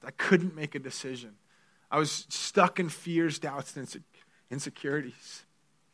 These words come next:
And I remember my, my pastor, Mark, the lead pastor in Antioch Brighton, he came over and he just, you know, he spent a lot of time with us in that, in that chunk of time.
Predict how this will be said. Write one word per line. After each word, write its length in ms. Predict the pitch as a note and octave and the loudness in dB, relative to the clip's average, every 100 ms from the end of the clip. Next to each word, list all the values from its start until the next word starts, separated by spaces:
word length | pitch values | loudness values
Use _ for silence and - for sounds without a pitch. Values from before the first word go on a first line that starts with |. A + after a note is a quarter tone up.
| _ _ _ _ _ _ | _ _ _ _ _ _
And 80 | E3+ | 4
I 20 | |
remember 260 | F#3 F#3+ F#3 | 6 6 6
my, 240 | E3+ D#3 - | 4 2 2
my 120 | C#3 | -2
pastor, 640 | C#3 - B2+ D3+ - D#3+ | 0 2 2 0 0 0
Mark, 340 | C#3 C#3 C#3+ - - - - - | 0 2 0 0 -10 -14 -16 -12
the 80 | C3+ | -2
lead 220 | C#3+ D#3 | 0 2
pastor 460 | F3 D#3 D3+ - C#3 | 4 4 4 -2 -4
in 100 | C3+ | -2
Antioch 340 | C#3 C3+ C3 - | -4 -4 -6 0
Brighton, 340 | C#3+ C#3 C3+ | 2 2 -2
he 120 | C#3 | -6
came 320 | C#3+ D#3+ C3+ | -2 -2 0
over 260 | C3 C3+ B2+ | -2 -2 -4
and 100 | A#2+ | -6
he 100 | C3 | -8
just, 300 | C#3+ - - | -8 -10 -10
you 100 | - | -4
know, 80 | C#3+ | 0
he 80 | C#3+ | 0
spent 240 | D#3 D3+ | 0 0
a 60 | D3 | 4
lot 220 | C#3+ C#3+ | 8 8
of 60 | D3+ | 6
time 240 | - C3+ | 2 -4
with 180 | B2+ C3+ | -4 -4
us 380 | - - - - | -6 -8 -12 -12
in 120 | - | -12
that, 140 | A#1+ - _ | -12 -16 _
in 100 | D#3 | -14
that 140 | D#3+ - _ _ | -12 -16 _ _
chunk 200 | - - | -18 -16
of 100 | - | -16
time. 400 | - - D#3 | -10 -10 -10